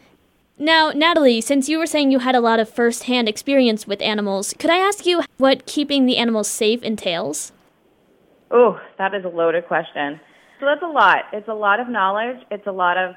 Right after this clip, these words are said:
Speaker 2: background information. It's a lot of understanding animal behavior. Um, and it's a lot of, um,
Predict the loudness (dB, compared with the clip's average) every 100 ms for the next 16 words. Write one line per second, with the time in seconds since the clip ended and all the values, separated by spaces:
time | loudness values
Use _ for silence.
0 | -4 0 0 0 -4 -4 -10 -12 -10 -10
1 | -10 -12 -8 -6 -4 -2 2 4 4 2
2 | -2 -6 -8 -8 -10 -10 -10 -10 -10 -10
3 | -8 -8 -10 -6 -4 0 4 6 4 0
4 | _ _ _ 2 6 6 2 -4 -8 -8
5 | -8 -4 0 0 0 -2 -4 -8 -6 -4
6 | -6